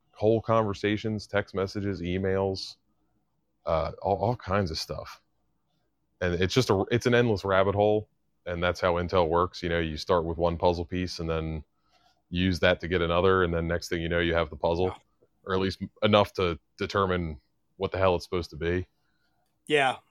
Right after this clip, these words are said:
Speaker 1: And
Speaker 2: Yeah, and, and
Speaker 1: if
Speaker 2: that's one of the big things when, uh, uh, this past weekend, when I was teaching the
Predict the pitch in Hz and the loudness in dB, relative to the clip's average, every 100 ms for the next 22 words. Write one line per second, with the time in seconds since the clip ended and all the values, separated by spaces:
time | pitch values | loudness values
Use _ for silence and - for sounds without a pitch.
0 | _ _ - 92 175 180 165 160 151 170 | _ _ 2 2 6 6 6 2 0 -2
1 | 160 143 165 175 208 220 175 143 156 160 | -2 -2 0 0 2 2 2 0 -2 -2
2 | - 160 180 160 - 147 147 139 139 131 | -2 -2 -2 -6 -6 -4 -4 -2 -4 -2
3 | 127 123 _ - - - _ - 135 127 | -4 -8 _ -20 -20 -20 _ -2 -2 -2
4 | 127 - 170 165 - 143 147 165 151 143 | -2 2 6 6 2 -2 -6 -2 -2 -2
5 | 135 123 120 147 139 135 139 139 131 - | -2 -8 -14 -20 -8 -4 -2 -2 -4 -4
6 | 147 139 - 139 131 127 127 | -4 -4 -4 -4 -6 -8 -8